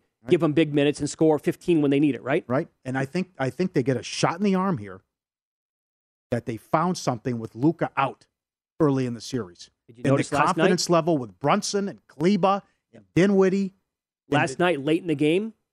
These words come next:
Speaker 2: huge possession. I think it was,
Speaker 1: Brunson.
Speaker 2: I think it was Luka who found Brunson. There's no hesitation. He's so confident right now from the corner. Bang,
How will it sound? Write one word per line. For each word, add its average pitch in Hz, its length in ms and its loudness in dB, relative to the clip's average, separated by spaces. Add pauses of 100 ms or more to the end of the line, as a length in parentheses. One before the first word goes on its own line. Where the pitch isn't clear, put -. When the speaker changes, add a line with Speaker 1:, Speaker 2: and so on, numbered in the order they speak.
(240)
Speaker 2:
huge 190 300 0
possession. 185 560 -2 (300)
I 156 80 2
think 175 120 4
it 156 80 6
was, 139 140 0
Speaker 1:
Brunson. 139 180 -2
Speaker 2:
I 160 60 -4
think 175 140 2
it - 20 0
was 147 120 -2
Luka 170 280 2
who 151 80 -2
found 170 280 -2
Brunson. 190 400 -2 (380)
There's 180 180 2
no 196 120 2
hesitation. 175 720 -4
He's 180 140 -2
so 202 120 2
confident 185 440 -2
right 143 160 0
now 147 120 0
from 151 140 -4
the 147 60 -2
corner. 156 360 0 (360)
Bang, 131 440 -2